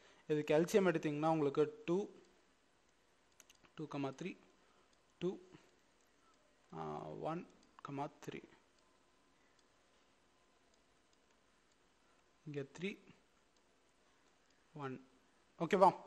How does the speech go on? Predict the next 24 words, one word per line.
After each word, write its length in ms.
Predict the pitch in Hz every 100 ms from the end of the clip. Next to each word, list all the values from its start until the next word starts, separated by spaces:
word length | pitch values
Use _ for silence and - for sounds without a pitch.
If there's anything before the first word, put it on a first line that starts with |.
| - - -
So, 80 | - 185
இந்த 140 | 185 185
மாதிரி 140 | 185 185
உங்களுக்கு 280 | 175 160
வரும். 160 | 160 196
So, 80 | 196 175 165 147 - - - - 170
இதோட 240 | 165 160 160 160
எல் 180 | 185 -
சி 120 | 190 185
எம் 100 | 180 135
அப்படின்னு 300 | 147 160 170
பாத்தீங்கன்னா 380 | 151 151 156 160 170
உங்களுக்கு 340 | 156 143 175 180 - - - - - _ _ -
two 80 | 190 190
into 300 | 180 165 185 202 - - - _ - - 180
two 120 | 180 175
into 260 | 165 156 180 180 -
three, 240 | 165 170 196 -
which 160 | 165 147 170
is 100 | 165 - -
twelve 300 | 156 156 139 139 147
அப்படின்னு 320 | 143 151 147
உங்களுக்கு 300 | 139 139 139
கிடைக்கும். 360 | 139 143 160